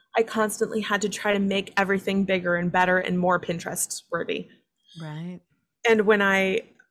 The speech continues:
Speaker 1: the changing moment for me, I did a lot of bereavement work because it was, that was where my heart was, was helping people to heal, because it was also a place that I was able to heal. And I had one family who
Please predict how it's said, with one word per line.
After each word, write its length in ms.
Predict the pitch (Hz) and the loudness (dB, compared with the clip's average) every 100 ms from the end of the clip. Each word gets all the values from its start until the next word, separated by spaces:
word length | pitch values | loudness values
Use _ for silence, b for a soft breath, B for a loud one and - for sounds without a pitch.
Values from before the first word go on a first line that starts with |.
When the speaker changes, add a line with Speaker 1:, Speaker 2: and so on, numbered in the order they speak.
| _ - | _ -12
Speaker 1:
the 420 | 180 180 202 220 | -10 -4 2 2
changing 680 | - - 247 254 247 233 | 2 -2 0 2 4 4
moment 360 | 196 190 190 - | 4 2 0 -2
for 140 | - | -4
me, 260 | 185 175 180 | -2 -2 0
I 140 | 185 214 | 2 4
did 160 | 269 | 6
a 60 | 254 | 6
lot 240 | 208 196 | 4 4
of 140 | 190 175 | 2 0
bereavement 460 | 185 180 190 185 | -2 0 0 -2
work 320 | 202 185 190 - | 0 0 -2 -8
because 300 | 185 180 180 | -6 -4 -2
it 80 | |
was, 340 | - 175 - - - _ _ - - - 190 190 | 0 -2 -4 -8 -16 _ _ -10 -10 -10 -6 2
that 140 | 208 | 4
was 200 | 208 196 | 4 2
where 100 | 208 190 | 2 0
my 80 | 180 | 2
heart 240 | 233 220 | 2 4
was, 280 | 175 175 - | 2 0 -2
was 260 | 190 - | -2 -4
helping 440 | - - 202 202 196 | -4 0 2 2 -2
people 560 | - 202 202 185 185 B B B | -4 0 2 2 0 B B B
to 60 | 202 | -6
heal, 440 | - 233 220 240 | -2 4 6 6
because 300 | 233 214 208 | 2 0 0
it 60 | 208 | 0
was 140 | 196 | -2
also 340 | 180 196 214 196 | 0 0 2 2
a 40 | |
place 320 | 190 202 202 - | 2 0 0 -2
that 160 | 185 - | -8 -4
I 140 | 180 | 0
was 160 | 196 190 | 0 2
able 220 | 214 233 | 0 0
to 140 | 240 | 0
heal. 380 | 233 254 277 294 _ _ _ B B B B B B B - | 0 2 0 -4 _ _ _ B B B B B B B 2
And 420 | 240 220 214 202 - B B B - | 4 6 4 2 -4 B B B 2
I 120 | 220 | 2
had 300 | 226 233 226 | 4 4 6
one 200 | 226 233 | 6 4
family 680 | 233 220 214 208 202 202 - 185 | 2 0 2 2 2 0 -2 2
who 420 | 202 196 190 | 4 4 2